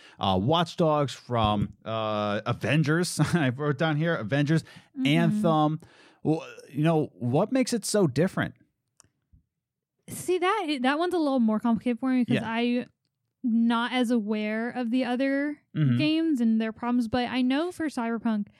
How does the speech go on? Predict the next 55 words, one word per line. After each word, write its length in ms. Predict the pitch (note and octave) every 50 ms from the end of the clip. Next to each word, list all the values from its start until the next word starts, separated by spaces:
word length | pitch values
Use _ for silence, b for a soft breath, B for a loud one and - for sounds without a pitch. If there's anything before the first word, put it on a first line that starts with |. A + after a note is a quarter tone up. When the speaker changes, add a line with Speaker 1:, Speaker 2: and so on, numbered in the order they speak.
| b b b b b b b b
Speaker 2:
they 120 | C4+ C4
hyped 340 | G3+ - - - C#4+ C4 -
it 80 | D#4+ D4
up 100 | C#4 A#3
so 220 | - - - A#3+ A3
much. 480 | G#3 A3 - - - _ - - - -
They 140 | B3+ B3+ A#3+
made 220 | B3 B3 C4 B3
it 60 | C#4 B3
seem 80 | B3+
Speaker 1:
Mm-hmm. 80 | C4+ B3+
Speaker 2:
like 100 | A#3+ G#3+
it 40 | A3+
was 120 | G#3+ -
a 80 | A3 G3
perfect, 400 | - - D#4 D#4 - D4 - C#4
and 100 | E4 F4
it 180 | E4+ C#4 -
sounded 300 | - D#4 F#4+ G4+ E4+ C#4+ B3 B3
amazing. 1040 | A#3 A3+ A3 A3 A3 A3 A3 A3+ A#3 A#3 A#3+ B3 B3+ B3+ B3 G#3 - D2+ - - -
Like, 160 | A#3+ A#3+ A#3 C3+
Speaker 1:
Yeah. 160 | C3+ E3+ -
Speaker 2:
I 40 | E4+
considered 540 | - - E4+ D4 - - D4 B3 B3 A3 G3+
playing 240 | - B3 A3+ A3 G#3+
this 120 | G#3 -
game 180 | - C#4 C4+ A#3+
when 100 | A3 G3+
I 80 | G3+
saw 220 | G3+ - A#3+ A3 A3
the 80 | G#3+
trailer 560 | G3+ - - A#3+ A#3 A#3 A3+ A3+ A3 G#3 G3+ b b b b b
Speaker 1:
For 120 | - C3+
sure. 200 | A#2 - D#3+ E3 -
Speaker 2:
at, 260 | A#3 A#3 A3+ A3+ A3
um, 640 | A3+ A3 G#3+ G#3+ G#3 G#3 G3+ G3+ G3+ G3+ G#3 G#3 G#3 - _ _ _ _ _ _ - B B B B B
Speaker 1:
It 80 | - D#3
was 100 | D3+ -
twenty 260 | - D#3 D3+ D3 C#3
eighteen. 380 | B2 A#2 - F#3+ A#3 A3 C3+ - _ _ _ -
Speaker 2:
Yeah, 360 | B3+ A3+ C4 C#4 A#3+ G3+ G#3
in 140 | A#3 A#3+ A#3
twenty 280 | - - B3 A#3+ A#3
eighteen. 280 | A#3 A3+ - C4 B3 G3
Speaker 1:
You 80 | E3
know 80 | E3 E3
what 160 | F3 F3 D#3
else? 280 | D3+ E3 G#3 A3 - - -
I 100 | - C#3
don't 160 | D#3 F#3 F#3
think 200 | - G3 F#3 -
you 80 | E3+ D3+
came 260 | - - E3+ D#3 C#3+
up, 160 | E3 G3 - -
uh, 260 | - C3+ C3+ C3+ C3